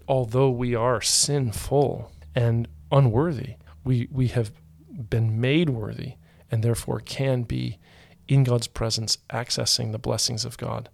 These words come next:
and getting direction and inspiration and life and wisdom that we need and salvation power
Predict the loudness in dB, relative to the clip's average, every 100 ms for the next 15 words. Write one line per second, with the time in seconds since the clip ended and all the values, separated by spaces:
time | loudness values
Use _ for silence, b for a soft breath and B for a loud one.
0 | b b b b -4 0 0 2 0 -2
1 | 0 0 0 -6 -8 -10 -10 -12 _ 0
2 | 0 0 -2 -2 -6 -8 -14 b b b
3 | -10 -6 0 2 0 -4 -10 -16 -18 -10
4 | -8 -6 -10 -2 0 2 0 -4 -8 -12
5 | -4 -2 2 4 4 4 0 -8 -20 _
6 | -8 -2 0 0 -2 -2 -4 -4 -4 -2
7 | -4 -6